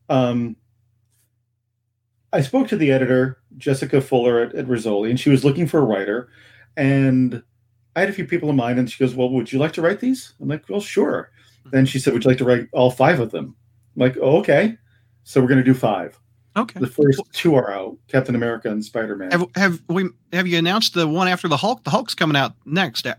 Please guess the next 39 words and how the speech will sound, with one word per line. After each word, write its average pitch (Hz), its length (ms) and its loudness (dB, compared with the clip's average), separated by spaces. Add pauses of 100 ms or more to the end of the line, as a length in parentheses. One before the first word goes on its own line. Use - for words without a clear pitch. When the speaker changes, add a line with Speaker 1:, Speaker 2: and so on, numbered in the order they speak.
(100)
Speaker 2:
after 131 260 -8
Speaker 1:
We 185 60 2
have 208 120 2
Speaker 2:
Spidey. - 40 0
Speaker 1:
not. 160 280 0 (360)
Speaker 2:
Okay. 165 220 0
Speaker 1:
We 151 80 0
have 151 100 2
not. 143 200 2 (200)
Speaker 2:
Yeah. 101 80 -14 (800)
Speaker 1:
Um, 127 640 2 (640)
so, 202 460 0 (280)
you 190 80 -4
know, 170 120 4
my 180 160 4
idea 170 520 2
for - 180 -6
the 127 120 0
book 208 320 -2
was, 120 500 0 (1080)
how 185 260 0
do 214 80 0
you 220 100 0
help 170 280 0
people 147 580 0 (240)
enter 139 280 0
this 117 200 -6
world? 101 380 -10 (320)
How 160 160 0
do 190 60 0
you 190 120 0
give 139 260 0
them 135 160 4
a 120 160 0
sort 139 180 -4
of 123 60 0
a 123 60 -2
leg 117 360 0
up 120 360 -4